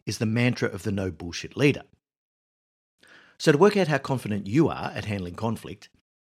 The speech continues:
here are five questions. Number one, to what extent does your fear of conflict affect your performance?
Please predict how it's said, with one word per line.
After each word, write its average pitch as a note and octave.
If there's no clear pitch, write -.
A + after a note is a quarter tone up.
here G2+
are C3
five -
questions. -
Number D#2+
one, C3+
to C3+
what F3
extent D#3+
does A2+
your G#2+
fear D3
of G#2+
conflict C3
affect -
your G2
performance? -